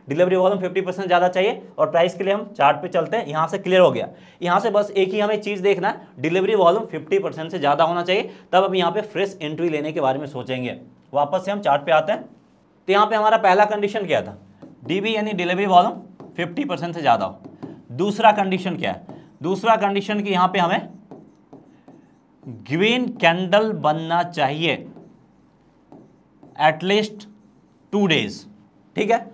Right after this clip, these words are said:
दो दिन लगातार यहाँ पे हमें ग्रीन कैंडल बनना चाहिए। ये हमारा क्या है? आवली चार्ट है। आप यहाँ पे डेली चार्ट पे जा सकते हो, और वहाँ पे दो दिन लगातार हमें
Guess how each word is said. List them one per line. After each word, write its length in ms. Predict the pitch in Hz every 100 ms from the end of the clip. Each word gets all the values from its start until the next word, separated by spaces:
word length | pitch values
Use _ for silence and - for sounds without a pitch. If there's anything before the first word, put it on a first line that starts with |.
| - _
दो 260 | 131 139 202
दिन 180 | 220 262
लगातार 560 | 190 180 175 170 117 - - _ _ _ _ _ _ _ _ -
यहाँ 240 | 156 190
पे 120 | 185 240 - -
हमें 320 | 143 175 226 -
ग्रीन 260 | 151 202 185
कैंडल 280 | 190 196
बनना 300 | 190 160 160
चाहिए। 300 | 135 107 113
ये 80 | 165
हमारा 320 | 175 180 185 233 - - _
क्या 160 | 185 190
है? 240 | 226 - - - _ _ _
आवली 360 | 156 180 208 220
चार्ट 260 | 156 113
है। 60 | 143
आप 140 | 147
यहाँ 140 | 170 180
पे 100 | 208
डेली 220 | 160 185
चार्ट 220 | 185 185
पे 60 | 190
जा 140 | 180
सकते 300 | 175 180 220
हो, 60 | 262
और 220 | 156 170
वहाँ 200 | 170 170
पे 140 | 190
दो 220 | 143 147 185
दिन 120 | 208
लगातार 400 | 185 170 175 180
हमें 280 | 170 240